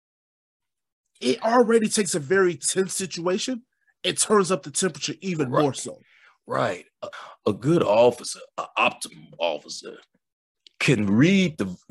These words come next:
Speaker 2: can read the signs and read the body language. That's all we do, read li-, body language.
Speaker 1: Right.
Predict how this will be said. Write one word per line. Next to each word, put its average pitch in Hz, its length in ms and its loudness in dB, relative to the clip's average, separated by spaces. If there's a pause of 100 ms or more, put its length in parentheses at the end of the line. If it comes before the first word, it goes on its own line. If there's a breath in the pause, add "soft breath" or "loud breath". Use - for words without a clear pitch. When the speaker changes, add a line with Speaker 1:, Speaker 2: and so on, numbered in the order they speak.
Speaker 2:
can 98 240 -4
read 175 300 2
the 98 60 0
signs - 800 -2 (460)
and 98 140 -4
read 156 220 2
the - 60 -2
body 95 280 -2
language. 78 180 -12
That's 185 160 2
all 165 160 4
we 110 80 -2
do, - 200 -6
read 95 240 -8
li-, 92 100 -6 (120)
body 104 220 -2
language. - 500 -16 (340)
Speaker 1:
Right. 92 260 -4